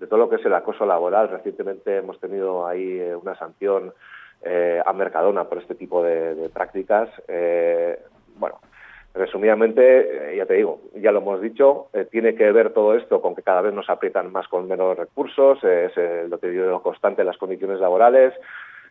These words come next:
está la pérdida del poder adquisitivo, eh, que tenemos, está la elevada temporalidad, pese a la no derogación de la reforma laboral,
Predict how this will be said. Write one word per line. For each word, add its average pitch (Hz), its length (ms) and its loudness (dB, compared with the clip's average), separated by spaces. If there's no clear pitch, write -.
está - 240 2
la 104 220 4
pérdida 98 300 2
del 90 100 0
poder 92 200 2
adquisitivo, 92 960 -2
eh, 82 480 -8
que 92 80 -12
tenemos, 120 360 2
está 98 220 0
la 92 320 6
elevada 92 340 2
temporalidad, 98 640 -2
pese 90 240 -8
a 90 120 0
la 87 360 0
no 92 220 -6
derogación 92 520 -2
de 110 60 -6
la 98 120 2
reforma 101 360 -2
laboral, 135 500 6